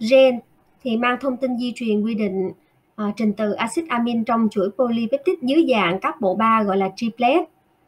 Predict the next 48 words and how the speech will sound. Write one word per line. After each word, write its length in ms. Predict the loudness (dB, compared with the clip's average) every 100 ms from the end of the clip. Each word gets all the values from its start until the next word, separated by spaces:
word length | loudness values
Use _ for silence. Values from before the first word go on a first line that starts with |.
| _ _ -10
Nhưng 140 | -2
mà 60 | 0
cái 140 | 0 4
gen 180 | 4 6
này 140 | 2
thì 120 | 0 -2
không 180 | 0 0
trực 200 | -2 0
tiếp 140 | -2 -2
tham 160 | -4 -2
gia 180 | 0 0
tổng 160 | -2 -2
hợp 160 | -6 -6
chuỗi 180 | -2 0
polypeptide 680 | 2 0 0 -2 4 4 4 -14 -20 -16 -2
mà 120 | 0
sẽ 160 | 2 2
được 220 | 2 0
phiên 240 | -2 2
mã 220 | 2 2 2
để 100 | 2
tạo 280 | 4 2 2
ra 260 | 2 0
A 260 | 2 0 2
R 260 | 2 0 -2
N 40 |
thông 200 | -4 -4
tin. 240 | -2 -2 -2 _ _ _ _ _ _ _ _ _ _ _ _ _
Hay 220 | -4 2 4
là 240 | 6 4 2
trình 200 | 0 0
tự 260 | -2 -2 -4
các 140 | -6
triplet 460 | -6 -4 0 0 0
được 140 | -6 -6
chuyển 280 | -2 -2 -2
thành 220 | -2 -2
trình 220 | 0 -2
tự 300 | 0 -2 -4 -4
các, 220 | -6 -6 -14 _ _ _ _ _ _ -6
ờ, 200 | -6 4
cô 160 | 6 6
đông 240 | 6 2 -4 _ _ _ _ _ _ _
trên 200 | -8 -6
M 80 | -2
A 280 | 0 0 0
R 320 | -2 -4
N. 60 | -4